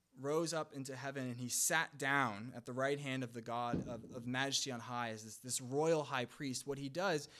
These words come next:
is he then sends forth his Spirit who makes you and me priests. Listen to how Peter puts it in First Peter two. He says that,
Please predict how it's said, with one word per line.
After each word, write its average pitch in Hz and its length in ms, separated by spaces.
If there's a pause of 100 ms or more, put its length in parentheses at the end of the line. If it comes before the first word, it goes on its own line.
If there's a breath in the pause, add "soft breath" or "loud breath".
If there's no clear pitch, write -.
(260 loud breath)
is 135 140
he 143 80
then 151 260
sends 185 520
forth 156 460
his 143 180
Spirit 117 540 (2250)
who 143 140
makes 147 440
you 151 320
and 127 220
me 123 400 (720)
priests. - 520 (1400 soft breath)
Listen 139 240
to 135 100
how 127 340 (1120)
Peter 147 280
puts 107 300
it 107 60
in 113 80
First 127 280
Peter 147 280
two. 160 280
He 135 80
says 139 260
that, 139 240